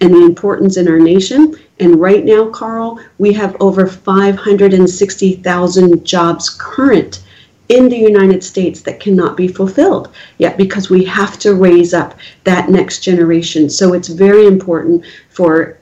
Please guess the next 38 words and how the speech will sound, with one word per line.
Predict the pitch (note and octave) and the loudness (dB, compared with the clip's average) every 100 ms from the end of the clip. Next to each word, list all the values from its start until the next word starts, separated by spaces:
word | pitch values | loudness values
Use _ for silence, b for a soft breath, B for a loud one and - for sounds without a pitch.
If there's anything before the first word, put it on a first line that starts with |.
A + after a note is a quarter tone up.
| - | -8
like | F3 E3+ F#3 | -4 -2 0
Liz | F#3+ F#3+ | 0 0
said, | G#3 G#3 | -2 2
and | G3+ | 4
you | F#3+ | 4
had | F#3+ F#3 | 4 2
mentioned, | G3 F#3+ E3+ D#3 | 0 0 -2 -2
the | E3+ | -4
government, | F#3 F#3+ G3 G#3 G3 | -4 0 2 2 2
the | F3 | -4
industry | F3+ F#3+ F#3+ G3 | -2 -4 -4 -8
partners, | F#3+ F#3 D3+ F3 - | -8 -8 -4 -4 -4
everybody | G3 G#3 A3 G#3 G#3 | -6 -2 -2 0 0
to | F#3+ | 0
begin | F#3 F3+ F#3+ | 0 2 4
working | E3+ E3+ E3+ G#3+ | 4 2 0 -4
together, | G#3 F#3+ E3+ | -2 -2 -2
because | E3 F3 F#3+ F#3 | -2 -4 -4 -8
this | E3+ | -10
is | E3+ | -4
not | G3+ G3+ G#3+ G#3 | 2 4 4 2
something | A3 G3+ G3 F#3 | -2 0 2 4
we | F#3 - B B B - | 4 0 B B B -2
can | F3 - | 0 0
outsource. | F#3 F#3 - D4 E4 - B B - | -4 -6 -4 -2 -2 -4 B B -2
We | F#3+ F#3+ | 0 2
have | G3 F#3+ G3 | 0 -4 -6
to | |
develop | G3+ G#3 F#3+ F3+ F3 | -6 -4 -2 -2 -2
and | F#3 - | -4 -4
educate | E3+ F3+ - F#3+ E3+ - B B | -6 -6 -4 0 0 -2 B B
the | F#3+ | -4
students | - G3+ F#3+ F#3 F#3 | 0 0 4 4 2
and | F3 F3 | 0 0
the | D#3 | 0
adult | D#3+ F3+ F#3+ | -2 -4 -2
individuals | F#3+ F#3+ F3+ F3+ E3+ F3 | -2 0 -2 -2 -4 -2
right | - F#3+ | -4 -4